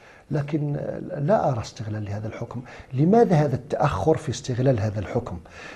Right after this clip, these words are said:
هذا الحكم يؤكد على أن حقنا في تقرير المصير. هذا الح-، الحكم يلزم الدول الإفريقية بدعم كفاحنا والتوقف عن كل ما يمكن أن يفهم منه دعم للاحتلال المغربي. هذا الحكم يدعم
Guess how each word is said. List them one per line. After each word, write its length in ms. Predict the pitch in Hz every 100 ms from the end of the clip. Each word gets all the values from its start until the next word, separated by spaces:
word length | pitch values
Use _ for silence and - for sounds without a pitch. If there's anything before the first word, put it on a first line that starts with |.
| -
هذا 180 | 143 147
الحكم 380 | 143 - 143
يؤكد 460 | 135 160 - 165 127
على 160 | 123 139
أن 180 | 139
حقنا 360 | - 110 - 139
في 60 | -
تقرير 260 | - 107
المصير. 320 | 98 - 87 - - - -
هذا 220 | 120 120
الح-، 200 | 127 -
الحكم 500 | 120 - 156 - 151 -
يلزم 440 | 131 175 - 151
الدول 280 | 123 113 131
الإفريقية 540 | 120 - 139 139 139 135
بدعم 380 | 120 117 131
كفاحنا 680 | 123 120 - 123 - 123 156 - - - -
والتوقف 800 | 143 143 147 143 180 - 151 117
عن 220 | 127 135 -
كل 360 | 202 175 160
ما 240 | 160 160 151
يمكن 540 | 147 175 - - 135 131
أن 160 | 135 151
يفهم 340 | 170 - 143
منه 440 | 139 151 165 147 180 - - -
دعم 300 | 113 135 131
للاحتلال 580 | 123 127 120 - 123 110
المغربي. 480 | 104 95 95 - - - - - -
هذا 280 | - 175 175
الحكم 440 | - 202 190 196 - - -
يدعم 580 | 135 226 147 131 151 110